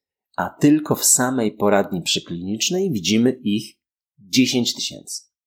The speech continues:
Czy naprawdę uważacie państwo, że mam te dziesięć tysięcy ustawić w kolejce do przyjęcia do diagnostyki w klinice? A może skierować na badanie echo? Przecież to kalkulacja jest dziesięć tysięcy razy dwadzieścia minut.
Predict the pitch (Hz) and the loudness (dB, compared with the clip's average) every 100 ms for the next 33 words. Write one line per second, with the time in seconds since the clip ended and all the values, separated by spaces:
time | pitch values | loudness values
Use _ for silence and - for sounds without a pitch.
0 | _ _ - 113 95 147 208 127 123 131 | _ _ 0 2 2 2 4 2 0 -2
1 | 131 131 131 110 110 107 _ - 90 87 | -2 2 0 2 0 -2 _ -2 -2 2
2 | 143 147 123 - - 113 127 190 180 113 | 2 2 -2 -4 -4 -2 0 -2 0 -2
3 | 107 - - 92 107 - 90 85 - 87 | -2 -6 0 2 2 0 -4 -4 -2 -2
4 | 98 78 78 76 78 76 - 98 - 85 | -2 -4 -6 -8 -8 -10 -10 -12 -10 -6
5 | 196 220 262 - _ _ _ _ _ _ | -4 -4 -6 -8 _ _ _ _ _ _
6 | _ _ 123 110 131 - 127 127 131 123 | _ _ 0 2 4 4 4 2 0 0
7 | 123 147 196 208 - - - _ _ _ | 0 2 2 2 -2 -10 -12 _ _ _
8 | _ _ - - 127 135 131 - _ _ | _ _ -6 0 2 2 2 -2 _ _
9 | _ _ _ - 92 85 90 90 95 82 | _ _ _ -4 -2 0 2 2 2 2
10 | 82 - 101 113 - - 98 92 - 101 | 0 -2 -2 -2 -2 0 0 0 2 2
11 | 95 90 85 87 92 - 95 76 67 - | 2 0 -2 -2 -2 -2 -2 -2 -4 -12